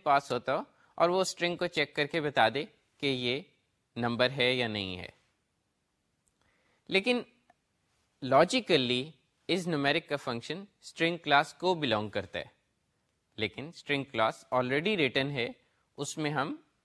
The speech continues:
اس کی کلاس ڈیفینیشن جا کے چینج نہیں کر سکتے۔ تو یہاں پہ ہمیں ایک سی شارپ کا فیچر، یوزفل فیچر کام آتا ہے، جسے ہم ایکسٹینشن میتھڈز کہتے ہیں۔ ایکسٹینشن میتھڈ کے through ہم اپنی کلاس میں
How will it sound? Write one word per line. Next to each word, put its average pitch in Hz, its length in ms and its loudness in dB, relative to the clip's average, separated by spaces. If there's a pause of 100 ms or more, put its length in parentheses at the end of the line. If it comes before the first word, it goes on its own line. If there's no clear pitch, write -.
(280)
اس - 120 -14
کی 147 120 -4
کلاس 123 320 2
ڈیفینیشن 131 500 -6
جا 117 160 4
کے 151 140 -8
چینج 139 320 -6
نہیں 165 180 -4
کر 98 120 -4
سکتے۔ 92 380 -14 (1600)
تو 180 60 2
یہاں 165 380 0
پہ 220 140 0
ہمیں 160 260 0
ایک 151 280 -4
سی 147 160 -4
شارپ 135 340 0
کا 139 80 -2
فیچر، 131 440 0 (380)
یوزفل 147 480 -2 (160)
فیچر 120 420 -4
کام 107 200 0
آتا 107 220 -4
ہے، 151 80 0
جسے 131 260 -8
ہم 131 200 -2
ایکسٹینشن 139 580 -6
میتھڈز 104 380 -4
کہتے - 280 -8
ہیں۔ - 100 -20 (880)
ایکسٹینشن 214 640 0
میتھڈ 196 320 2
کے 175 140 0
through 170 300 -4
ہم 175 140 2 (100)
اپنی 196 320 -2
کلاس 135 400 2
میں 127 160 -6